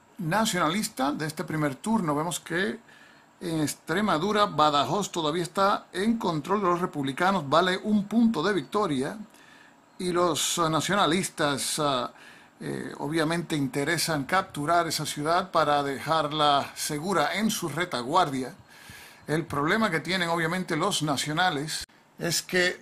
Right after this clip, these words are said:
no tienen cartas para jugar en este turno. Ya los siete cubos están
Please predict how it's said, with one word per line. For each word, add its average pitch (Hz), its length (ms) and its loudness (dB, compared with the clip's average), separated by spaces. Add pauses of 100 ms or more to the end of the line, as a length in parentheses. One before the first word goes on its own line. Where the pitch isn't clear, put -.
no 175 300 2
tienen 202 260 2
cartas 190 460 4
para 170 180 4
jugar 160 280 4
en 160 60 -2
este 151 220 -2
turno. 143 260 0
Ya 160 200 4
los 170 160 2
siete 214 560 0
cubos 170 380 2
están 196 460 -2